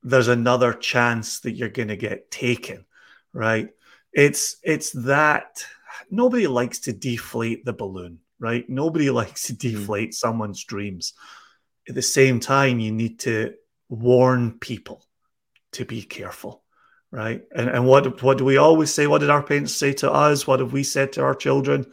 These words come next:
Speaker 1: "If it seems too good to be true, it is." <laughs> Right?
Speaker 2: Yeah, I mean, you,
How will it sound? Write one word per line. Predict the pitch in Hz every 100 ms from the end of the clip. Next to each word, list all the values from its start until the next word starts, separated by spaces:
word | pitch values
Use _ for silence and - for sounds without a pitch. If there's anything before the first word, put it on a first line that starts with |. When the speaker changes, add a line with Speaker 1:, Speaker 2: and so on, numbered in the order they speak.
| _ _ _ _ -
Speaker 1:
"If | 110
it | 135 -
seems | - - 143 143 135 -
too | - 135 143
good | 117 131 123 -
to |
be | 131 110
true, | - - 110 113 151 151 _ - _ _ _ _ _ _ _ _ -
it | 101 101
is." | 90 - - -
<laughs> | _ _ - _ _ _ _ _ - - - - 151 -
Right? | 151 - 190 - - _ - - - - - - - 147 -
Speaker 2:
Yeah, | - 139 233 151 104
I | 113
mean, | 127 139 135 - 131
you, | 131